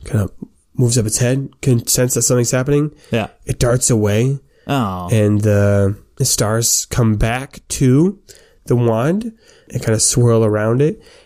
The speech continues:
Speaker 1: And he says, "Okay, let's see if I remember how to do this one right." Kinda, like, tilts his wand to the left, gives it a little bit of a, <laughs> like a, like a, a thwack.
Speaker 2: Okay.
Speaker 1: And the stars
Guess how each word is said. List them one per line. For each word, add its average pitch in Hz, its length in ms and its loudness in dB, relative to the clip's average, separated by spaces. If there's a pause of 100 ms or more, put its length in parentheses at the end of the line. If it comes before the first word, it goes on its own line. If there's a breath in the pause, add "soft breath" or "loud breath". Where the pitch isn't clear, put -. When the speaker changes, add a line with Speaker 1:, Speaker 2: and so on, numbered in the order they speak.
(140 loud breath)
Speaker 1:
And 123 100 0
he 104 100 4
says, 98 300 -2
"Okay, 113 500 -2
let's 107 220 -2
see 123 120 -2
if - 140 -6
I 98 80 -4
remember 110 400 0
how 113 140 -4
to 104 100 -6
do 120 300 -2
this 117 420 -2
one 95 260 -4
right." 135 460 0 (360 loud breath)
Kinda, 131 180 -2
like, - 240 -4
tilts 143 460 0
his 127 180 2
wand 127 460 2
to 127 120 0
the 110 160 0
left, 120 920 0 (180 soft breath)
gives - 420 -2
it 117 80 4
a 117 40 2
little 113 180 2
bit - 220 0
of - 160 -10
a, - 20 0
<laughs> - 0 -
like 101 80 -2
a, 76 80 -4 (160)
like - 140 -10
a, - 460 -12 (680)
a - 100 -10
thwack. 151 480 -4 (500 loud breath)
Speaker 2:
Okay. 110 320 2
Speaker 1:
And 104 100 2
the 101 80 2
stars 117 760 0